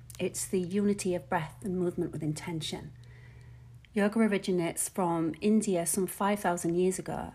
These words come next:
and has steadily grown in popularity due to the many benefits for both mind and body. It's seen as a really holistic practice.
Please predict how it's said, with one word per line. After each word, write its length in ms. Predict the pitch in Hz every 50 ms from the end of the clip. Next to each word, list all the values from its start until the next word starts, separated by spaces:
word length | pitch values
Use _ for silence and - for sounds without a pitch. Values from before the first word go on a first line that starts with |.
| - -
and 160 | 185 180 151
has 160 | 175 196 185
steadily 400 | - - 220 214 226 233 226 214
grown 340 | 202 202 190 185 175 170 180
in 100 | 185 175
popularity 960 | - - 190 180 - - 180 165 - - 196 - - - - 175 165 165 170 - - - - - - - - -
due 160 | - - 196
to 160 | 185 - 214
the 80 | 180 196
many 320 | 190 196 202 208 202 208
benefits 600 | 190 - 175 165 175 151 - 180 170 - - - -
for 100 | - 196
both 300 | - 185 180 170 - -
mind 280 | 185 175 175 175 165
and 140 | 180 165 160
body. 480 | 160 170 165 165 160 156 151 156 156 - - - - - - - - -
It's 220 | 196 185 - - -
seen 420 | - - - 202 190 190 190 185
as 240 | 180 180 180 180 -
a 440 | 165 165 170 - - - - 208 190 220 214
really 260 | 220 220 208 208 196
holistic 720 | - 196 185 190 190 - - - - 165 151 151 - -
practice. 600 | - - 180 - - - - - 156 151 151 -